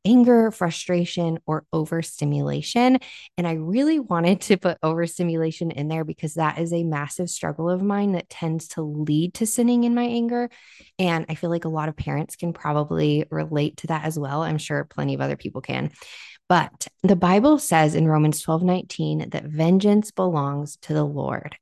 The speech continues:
and we should not take what is his. And I want to start with that because I think it's really important that we understand that it is not our job to always justify ourselves, defend ourselves,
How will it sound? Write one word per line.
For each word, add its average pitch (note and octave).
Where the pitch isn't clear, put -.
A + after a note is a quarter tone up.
and F3
we F#3+
should G#3+
not D3+
take -
what C#3+
is C3+
his. C#3
And F#3
I F#3+
want G#3
to B3+
start D#3+
with D#3
that D3+
because D#3
I E3
think G3
it's B3+
really D4
important D3+
that F3
we F#3
understand D#3+
that -
it D#3
is F3+
not G#3
our F#3+
job D3+
to D#3+
always D#3
justify D3
ourselves, C#3+
defend D#3
ourselves, D3